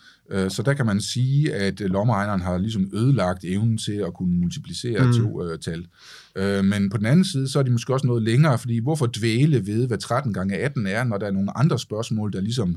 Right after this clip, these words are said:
Speaker 1: melder sig? Og, og det er jo så videns, øh, opbyggende teknologier, hvor man kan nå længere. Og det, jeg tror med A I, det er, at der er selvfølgelig nogle trivielle jobs, der vil falde bort, men ligesom at du ikke er blevet arbejdsløs, men er blevet en forstærket Jonas ved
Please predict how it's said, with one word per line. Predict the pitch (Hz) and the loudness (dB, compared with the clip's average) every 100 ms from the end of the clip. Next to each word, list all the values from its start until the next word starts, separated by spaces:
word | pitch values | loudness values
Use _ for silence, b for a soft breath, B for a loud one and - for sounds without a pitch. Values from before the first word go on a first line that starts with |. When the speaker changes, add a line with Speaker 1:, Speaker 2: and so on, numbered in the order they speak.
| - | -2
Speaker 1:
melder | 95 98 101 | 0 2 0
sig? | 117 82 - B B B - | -4 -8 -12 B B B -6
Og, | 104 101 101 | -4 -2 -2
og | 104 | -2
det | 151 | -2
er | 135 | 0
jo | 139 | 0
så | 120 120 | 0 -2
videns, | 113 120 120 - - | 0 2 0 -2 -6
øh, | 92 92 | -4 -2
opbyggende | 139 190 113 98 90 | 0 0 -2 0 0
teknologier, | - 95 87 92 110 | 0 -4 -4 -4 -4
hvor | 95 | 0
man | 95 98 | 0 0
kan | 104 | 0
nå | 101 135 98 | 2 2 0
længere. | 90 92 110 101 76 B B B - | -2 0 0 -2 -6 B B B -10
Og | 101 | 0
det, | 175 | 0
jeg | 151 | 0
tror | 156 156 | 0 0
med | 110 107 101 101 | 2 2 0 0
A | 156 | 0
I, | 135 135 131 | 2 0 0
det | 147 123 | 0 2
er, | 127 | 2
at | 120 117 | 0 0
der | |
er | 123 | -2
selvfølgelig | - 120 156 147 | -4 -4 2 4
nogle | 127 135 151 156 139 B B _ | 6 6 6 6 2 B B _
trivielle | - 120 110 135 165 107 98 | -4 -2 0 4 4 4 2
jobs, | 101 123 - | 0 0 -4
der | 104 | -4
vil | 95 | -4
falde | 95 98 95 | -2 0 0
bort, | 92 98 131 - b b - | 0 0 0 -4 b b -2
men | 113 | 2
ligesom | 143 143 107 | 4 4 2
at | 101 - | 0 0
du | 180 | 2
ikke | 139 135 | 4 2
er | |
blevet | 104 98 | 0 0
arbejdsløs, | 98 135 131 135 127 98 - | 0 0 -4 -4 -4 -4 -6
men | 107 101 | -2 0
er | 92 | 0
blevet | 95 95 90 | 2 2 2
en | 82 87 | -2 -6
forstærket | 85 - 110 110 151 120 104 | -6 -4 -2 0 2 2 0
Jonas | 85 107 135 151 127 - | 0 0 2 2 -2 -4
ved | 113 117 | 0 0